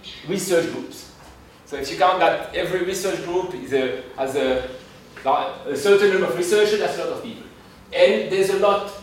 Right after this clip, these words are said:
of domains of application of what we broadly call geocomputing. So it goes from lithosphere modeling and geophysics until things like urban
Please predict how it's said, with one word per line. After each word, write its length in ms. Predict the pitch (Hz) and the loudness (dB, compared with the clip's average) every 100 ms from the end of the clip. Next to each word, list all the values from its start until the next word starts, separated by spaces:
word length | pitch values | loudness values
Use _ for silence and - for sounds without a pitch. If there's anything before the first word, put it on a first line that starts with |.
| - | -12
of 360 | 180 190 - - - - - - - - - | -8 -8 -10 -16 -20 -20 -20 -20 -20 -16 2
domains 460 | 160 170 196 - | 4 6 6 4
of 100 | - | -4
application 500 | 123 113 117 - - - - - - | -8 -8 -10 -10 -12 -14 -18 -20 -10
of 140 | 131 - - - | -8 -8 -12 -4
what 180 | 143 143 | 0 0
we 80 | 139 | 0
broadly 380 | 151 185 185 170 | 4 4 4 0
call 280 | 165 165 165 | 0 0 -2
geocomputing. 720 | - 147 120 113 - - - - - - - - | -2 -2 0 -4 -8 -10 -12 -16 -20 -20 -20 -4
So 500 | 156 139 139 139 135 | 2 4 4 -2 -8
it 80 | 147 | 4
goes 220 | 180 175 | 6 6
from 120 | 160 | 2
lithosphere 500 | 190 185 170 175 165 | 2 2 0 0 0
modeling 400 | 160 165 170 160 | 0 -2 -4 -6
and 100 | 135 | -6
geophysics 720 | 180 165 160 139 160 160 - - - - | -4 -4 -4 -6 -8 -8 -12 -16 -16 -12
until 180 | 160 160 | -10 -6
things 220 | 165 165 | -6 -4
like 340 | 160 - - 160 | -4 -4 -2 4
urban 520 | 156 156 151 156 | 6 6 0 -4